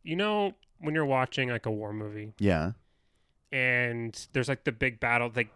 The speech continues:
Speaker 1: the, the start of the big battle scene and there's carnage everywhere
Speaker 2: Yeah.
Speaker 1: and there's guys that, like, die as soon as the doors op-, like, as soon as the door opens,
Speaker 2: Oof.
Speaker 1: the gate drops, the charge starts.
Speaker 2: Yeah.
Speaker 1: There's always, like, that first wave of people that get mowed down.
Speaker 2: Yeah.
Speaker 1: I'm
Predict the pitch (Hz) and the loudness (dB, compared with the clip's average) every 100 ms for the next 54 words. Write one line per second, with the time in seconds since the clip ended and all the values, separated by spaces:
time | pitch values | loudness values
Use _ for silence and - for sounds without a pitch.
0 | - 135 117 127 127 120 - _ _ _ | -20 -20 -4 0 0 -2 -6 _ _ _
1 | _ _ 165 - - 160 156 143 139 123 | _ _ 0 0 4 4 4 2 2 4
2 | 123 127 123 - 135 127 120 117 - - | 4 4 2 0 0 0 0 -2 -4 -8
3 | - 131 127 117 120 117 117 120 117 113 | -4 -2 -2 -2 -2 -2 -2 2 4 4
4 | 101 - - 127 123 127 - 120 - 123 | 4 0 0 2 2 -2 -2 -4 0 2
5 | 120 120 - - _ - 139 - 156 151 | 2 2 -4 -14 _ -4 -2 2 4 4
6 | - 135 127 123 123 120 120 - 123 - | 4 6 8 6 6 4 4 4 0 4
7 | 190 151 131 170 156 147 139 131 143 143 | 2 2 4 6 8 8 8 8 8 4
8 | 135 135 120 151 151 127 139 139 139 135 | 2 -2 4 4 4 0 4 6 6 4
9 | - - - - - - - 156 151 135 | 0 -12 -14 -20 -8 -2 8 10 10 6
10 | - - 147 147 151 - 104 107 87 73 | -2 0 4 4 4 2 6 6 6 4
11 | 147 143 147 151 147 139 143 127 - 139 | 0 4 6 6 4 2 2 2 0 -2
12 | 131 123 127 127 120 - 127 135 123 120 | -2 0 4 4 4 -2 -4 -2 -2 -2
13 | 117 120 120 117 117 123 131 92 78 69 | 0 0 0 0 -2 -2 0 0 0 -2
14 | - 196 220 | 4 4 4